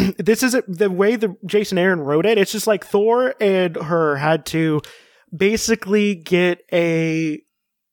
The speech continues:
the tear of Ymir, Y M I R. I don't know how to pronounce it. Um,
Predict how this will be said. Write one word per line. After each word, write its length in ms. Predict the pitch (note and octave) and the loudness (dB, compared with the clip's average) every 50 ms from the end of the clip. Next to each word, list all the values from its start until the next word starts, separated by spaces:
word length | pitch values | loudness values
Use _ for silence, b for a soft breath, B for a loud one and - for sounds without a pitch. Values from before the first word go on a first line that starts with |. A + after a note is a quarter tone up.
| _ _ _ | _ _ _
the 480 | G3 D#3+ F#3 F3+ F3+ E3+ D#3+ D3 D3+ - _ - | -4 0 0 0 2 0 -2 -4 -6 -8 _ -4
tear 420 | - - - F#3+ G3+ G#3 G#3 G#3 | -2 -2 0 2 2 4 2 2
of 300 | - - F3 E3+ D3+ C#3+ | 2 0 0 0 -2 -2
Ymir, 580 | D#3 D#3 D3 C#3 C3+ C#3 D3+ F3+ A3 C4 B3+ _ _ _ _ _ _ _ _ _ _ _ _ _ _ _ - G3+ | -4 -6 -4 -4 -4 -4 -2 -2 -2 -4 -6 _ _ _ _ _ _ _ _ _ _ _ _ _ _ _ -14 -4
Y 340 | D#3 D#3+ D#3+ D#3 D#3 D#3+ E3 | 0 2 4 4 4 4 2
M 600 | D#3 D#3+ D#3 D#3 D3+ D3+ C#3+ C#3 C#3 C3+ C3 D3 _ - - | 0 0 -2 -2 -4 -4 -6 -8 -10 -12 -14 -18 _ -6 -2
I 220 | C#3+ C#3 C3+ C3+ | -2 0 0 0
R. 340 | B2+ A#2+ A#2+ A#2 A2+ A#2 - - | 0 0 0 -2 -2 -4 -6 -4
I 100 | - C#3+ | -2 -2
don't 220 | C#3 C3 C3+ C3+ | 0 0 -2 -2
know 80 | C3+ C3 | -2 -4
how 80 | B2 B2 | -4 -4
to 60 | B2 | -4
pronounce 320 | - B2+ A#2+ A2 G#2+ A#2 - | -4 -4 -4 -4 -4 -4 -6
it. 160 | B2 - B B B B B B B B - | -8 -10 B B B B B B B B -2
Um, 360 | - E3+ E3+ E3 D3 C3+ C3 | 0 2 2 0 0 -4 -10